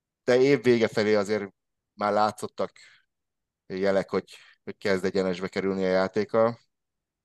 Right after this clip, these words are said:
Ö, az ázsiai,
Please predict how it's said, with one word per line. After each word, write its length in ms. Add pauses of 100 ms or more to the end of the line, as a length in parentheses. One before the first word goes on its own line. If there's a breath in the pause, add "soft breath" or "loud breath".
(680)
Ö, 380 (360)
az 300
ázsiai, 720